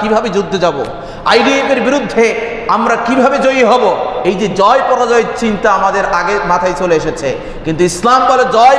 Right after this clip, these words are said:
পরাজয় তো নির্ধারণ হবে আসমান থেকে, দুনিয়া থেকে নয়। তোমার জায়গা হচ্ছে ইমান নিয়ে,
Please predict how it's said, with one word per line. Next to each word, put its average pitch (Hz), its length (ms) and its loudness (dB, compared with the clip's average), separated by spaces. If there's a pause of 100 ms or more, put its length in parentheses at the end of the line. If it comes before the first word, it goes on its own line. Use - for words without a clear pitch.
পরাজয় 277 380 4
তো 269 60 2
নির্ধারণ 254 440 2
হবে 262 180 2
আসমান 254 480 4
থেকে, 269 520 2 (280)
দুনিয়া 247 300 2
থেকে 269 280 2
নয়। 247 280 4 (360)
তোমার 220 380 2
জায়গা 214 320 2
হচ্ছে 233 400 0
ইমান 226 440 4
নিয়ে, 214 260 0